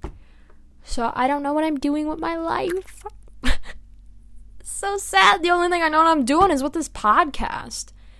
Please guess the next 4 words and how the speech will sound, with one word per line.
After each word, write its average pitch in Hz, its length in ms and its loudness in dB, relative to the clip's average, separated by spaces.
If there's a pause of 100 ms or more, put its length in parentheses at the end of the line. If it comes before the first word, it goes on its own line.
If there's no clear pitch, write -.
(1000)
Um, 240 600 2 (1040)
so 240 800 2 (1200)
that's 208 640 2
fun. 214 720 -2